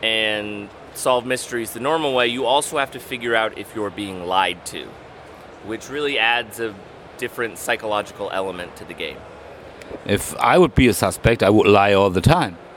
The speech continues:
Speaker 1: Yes, that's true. Uh, however,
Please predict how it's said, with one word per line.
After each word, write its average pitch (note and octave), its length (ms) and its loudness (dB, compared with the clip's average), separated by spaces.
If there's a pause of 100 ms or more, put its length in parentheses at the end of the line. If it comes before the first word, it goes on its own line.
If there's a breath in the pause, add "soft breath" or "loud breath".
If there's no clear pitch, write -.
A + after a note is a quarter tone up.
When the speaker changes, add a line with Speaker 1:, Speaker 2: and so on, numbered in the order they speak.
(920 loud breath)
Speaker 1:
Yes, A#2+ 600 0 (100)
that's - 340 0
true. C3 420 0 (280)
Uh, A#2+ 360 4
however, C3 680 2